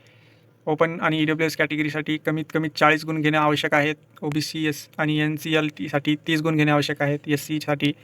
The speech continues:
तीस गुण व एसटीसाठी तीस गुण. तर मित्रांनो पंच्याहत्तर गुणामधून आपल्याला फक्त आणि फक्त चाळीस मार्क मिळवायचे आहेत ते आपल्याला क्वालिफाय होण्यासाठी. तर ह्या ठिकाणी पाहू शकता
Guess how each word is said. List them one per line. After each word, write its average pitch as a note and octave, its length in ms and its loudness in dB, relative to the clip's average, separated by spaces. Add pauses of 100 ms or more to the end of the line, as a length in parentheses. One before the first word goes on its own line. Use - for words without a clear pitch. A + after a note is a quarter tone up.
(260)
तीस D#3 160 2
गुण D#3+ 160 0
व D#3 180 2
एसटीसाठी D3+ 540 0
तीस D3+ 220 0
गुण. C#3+ 160 0 (400)
तर D3+ 40 -4
मित्रांनो D#3 320 2 (160)
पंच्याहत्तर D#3+ 520 0
गुणामधून D#3 420 2
आपल्याला D3+ 340 0
फक्त - 160 -6
आणि D3+ 160 2
फक्त D3+ 180 -6
चाळीस D3+ 460 2
मार्क D3+ 240 -2
मिळवायचे D3 360 -2
आहेत C#3+ 140 2 (220)
ते D#3+ 60 -2
आपल्याला D3 240 -2
क्वालिफाय D3 340 0
होण्यासाठी. C#3+ 380 -2 (760)
तर D#3+ 100 4
ह्या D3 120 4
ठिकाणी D3+ 240 0
पाहू D3+ 180 0
शकता D#3 340 2